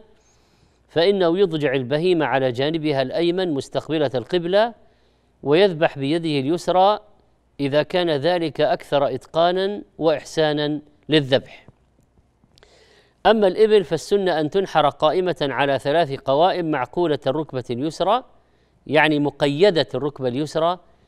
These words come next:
كما قال النبي، كما قال ربنا سبحانه وتعالى: "فإذا وجبت جنوبها"، يعني سقطت بعد نحرها وهي قائمة. يستقبل الذابح القبلة ويوجه الذبيحة إليها، وهذا مستحب.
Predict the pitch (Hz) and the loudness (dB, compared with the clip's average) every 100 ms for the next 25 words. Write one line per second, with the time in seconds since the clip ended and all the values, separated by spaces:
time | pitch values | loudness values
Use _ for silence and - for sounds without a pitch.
0 | _ - 147 151 143 - 165 143 143 139 | _ -8 -4 -2 -2 2 2 2 -2 -4
1 | 143 - 165 160 139 156 143 127 139 127 | -8 -6 -2 -2 0 2 2 2 -2 -4
2 | 123 117 110 - 139 131 123 113 - 127 | -6 -8 -12 -8 -6 -4 -6 -6 -2 2
3 | 160 185 185 _ _ _ _ _ - 156 | 4 2 -2 _ _ _ _ _ -2 0
4 | 156 139 147 165 139 131 113 110 135 170 | 0 0 2 0 0 -2 -4 -6 -2 -2
5 | 160 170 147 127 117 - 143 156 185 185 | 0 0 0 -2 -4 -2 -2 -2 -2 -4
6 | 135 143 131 127 143 156 143 127 151 127 | 0 0 2 -2 -4 -4 -4 -2 -2 -2
7 | 131 131 147 123 101 90 - - _ _ | -4 0 0 0 -4 -14 -20 -20 _ _
8 | _ _ _ _ _ _ _ _ _ - | _ _ _ _ _ _ _ _ _ -4
9 | 139 - 233 220 196 165 123 170 180 147 | -4 0 0 2 0 0 0 2 2 0
10 | 143 123 190 175 202 196 147 147 160 123 | -8 -4 -4 -2 0 0 0 0 -4 -4
11 | 131 127 120 131 156 - 139 139 175 175 | -4 -4 -6 -2 -2 -2 -2 0 0 2
12 | 196 170 139 143 131 120 - 127 180 196 | 0 0 0 -2 -4 -6 -8 -2 -2 -2